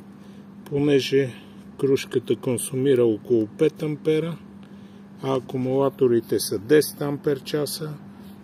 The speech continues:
Поне един час ще свети крушката,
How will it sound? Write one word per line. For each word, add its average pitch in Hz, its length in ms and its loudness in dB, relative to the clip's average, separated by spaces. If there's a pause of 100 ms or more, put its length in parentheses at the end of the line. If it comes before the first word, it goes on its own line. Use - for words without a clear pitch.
(580)
Поне 143 360 6
един 151 420 2
час - 560 -2
ще - 360 0
свети 127 440 2
крушката, 117 800 0